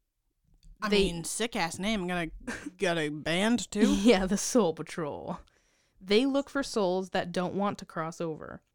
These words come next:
Speaker 2: And I guess they kinda keep them there in limbo with them until they ready.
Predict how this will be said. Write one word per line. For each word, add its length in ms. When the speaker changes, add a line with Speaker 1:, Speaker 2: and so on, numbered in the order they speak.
Speaker 2:
And 120
I 60
guess 180
they 120
kinda 240
keep 320
them 260
there 260
in 240
limbo 280
with 300
them 180
until 260
they 140
ready. 400